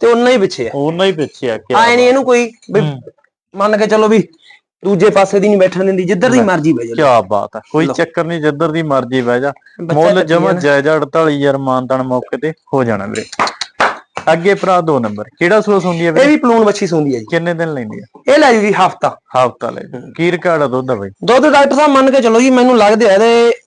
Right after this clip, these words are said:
Speaker 1: ਜਿਹੜੇ ਹਿਸਾਬ ਨਾਲ ਚੈਨ ਚੱਕਰ ਆ ਵੀ ਦੁੱਧ ਸੋਲਾਂ ਸਤਾਰਾਂ ਕਿਲੋ ਪਾ ਦੂ।
Speaker 2: ਹੂੰ, ਆਰਡਰ ਕਮਾਲ।
Speaker 1: ਆਰਡਰ ਤਾਂ ਬੜਾ ਸੋਹਣਾ ਕੱਢਣਾ ਜੀ, ਦੇਖੋ।
Speaker 2: ਕੱਲਾ ਕੱਲਾ ਥਣ
Speaker 1: ਦੇਖੋ,
Speaker 2: ਮੁੱਠੀ ਵਾਲਾ
Speaker 1: ਦੇਖਿਓ?
Speaker 2: ਥਣ, ਢਿੱਲਾਂ ਦੇਖੋ।
Speaker 1: ਢਿੱਲਾਂ ਦੇਖੋ ਜੀ ਨਾਲੇ ਦਾ।
Speaker 2: ਮੈਂ ਕਹਿੰਦਾ ਕਿਆ
Speaker 1: ਤੇ ਨਾਲੇ
Speaker 2: ਬਾਤ ਆ।
Speaker 1: ਲੇਵਾ ਦੇਖੋ ਕਿੰਨਾ ਫਿਟਿੰਗ
Speaker 2: ਲੇਵਾ
Speaker 1: ਵਾਲਾ ਤੇ
Speaker 2: ਕਮਾਲ।
Speaker 1: ਸਾਫ਼ ਸੁਥਰਾ ਕੱਢੂਗੀ।
Speaker 2: ਖੋਲਿਓ ਬਾਈ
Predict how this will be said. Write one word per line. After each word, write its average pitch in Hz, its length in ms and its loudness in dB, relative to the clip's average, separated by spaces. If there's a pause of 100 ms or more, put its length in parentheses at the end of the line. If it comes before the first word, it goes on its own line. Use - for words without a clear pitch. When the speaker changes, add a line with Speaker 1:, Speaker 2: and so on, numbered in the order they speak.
Speaker 1:
ਜਿਹੜੇ 220 160 0
ਹਿਸਾਬ 240 200 2
ਨਾਲ 220 100 0
ਚੈਨ 233 240 0
ਚੱਕਰ 214 280 0
ਆ 214 100 4
ਵੀ 214 240 2
ਦੁੱਧ 208 240 0
ਸੋਲਾਂ 214 300 2
ਸਤਾਰਾਂ 208 260 0
ਕਿਲੋ 185 180 0
ਪਾ 139 120 2
ਦੂ। 131 200 -10
Speaker 2:
ਹੂੰ, 127 240 -8
ਆਰਡਰ 160 260 0
ਕਮਾਲ। 117 420 -2
Speaker 1:
ਆਰਡਰ 247 260 2
ਤਾਂ 285 100 2
ਬੜਾ 262 260 2
ਸੋਹਣਾ 254 200 0
ਕੱਢਣਾ 160 220 -2
ਜੀ, 160 60 -2
ਦੇਖੋ। 165 160 -6
Speaker 2:
ਕੱਲਾ 165 200 0
ਕੱਲਾ 131 320 -4
ਥਣ 123 180 -8
Speaker 1:
ਦੇਖੋ, 123 160 0
Speaker 2:
ਮੁੱਠੀ 127 240 -8
ਵਾਲਾ 131 140 -2
Speaker 1:
ਦੇਖਿਓ? 196 240 2
Speaker 2:
ਥਣ, 139 80 -2 (160)
ਢਿੱਲਾਂ 156 320 2
ਦੇਖੋ। 151 120 0
Speaker 1:
ਢਿੱਲਾਂ 202 160 4
ਦੇਖੋ 180 220 0
ਜੀ 220 120 2
ਨਾਲੇ 220 180 4
ਦਾ। 233 80 2
Speaker 2:
ਮੈਂ 120 120 -2
ਕਹਿੰਦਾ 131 200 -6
ਕਿਆ - 160 -4
Speaker 1:
ਤੇ 214 60 2
ਨਾਲੇ 214 200 4
Speaker 2:
ਬਾਤ - 120 -6
ਆ। 185 40 -4
Speaker 1:
ਲੇਵਾ 185 240 4
ਦੇਖੋ 147 160 -4
ਕਿੰਨਾ 202 240 0
ਫਿਟਿੰਗ 139 200 2
Speaker 2:
ਲੇਵਾ 226 100 4
Speaker 1:
ਵਾਲਾ 202 140 2
ਤੇ - 100 0
Speaker 2:
ਕਮਾਲ। 123 80 -4
Speaker 1:
ਸਾਫ਼ 160 240 0
ਸੁਥਰਾ 147 220 -2
ਕੱਢੂਗੀ। 123 300 -6
Speaker 2:
ਖੋਲਿਓ 165 280 0
ਬਾਈ 165 160 -4